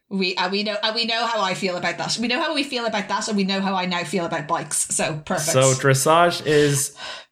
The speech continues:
Speaker 2: its own sport. It is not a part of eventing or the general equestrian, which means we can take it out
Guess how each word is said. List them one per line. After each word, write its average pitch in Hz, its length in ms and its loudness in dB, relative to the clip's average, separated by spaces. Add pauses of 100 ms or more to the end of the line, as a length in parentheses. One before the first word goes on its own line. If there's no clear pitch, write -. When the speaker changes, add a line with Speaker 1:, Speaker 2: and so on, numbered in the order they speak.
(120)
Speaker 2:
its 139 340 2
own 139 640 4 (340)
sport. - 680 2 (140)
It 117 120 -2
is 110 140 -2
not 139 240 4
a 151 80 2
part 117 560 4 (100)
of 104 280 2
eventing 113 840 0 (140)
or 110 800 6
the 104 300 0
general 110 460 2
equestrian, 98 880 -2 (840)
which 107 240 -2
means 117 880 4 (400)
we 113 180 2
can 180 480 2
take 143 340 2
it 123 100 2
out 113 380 2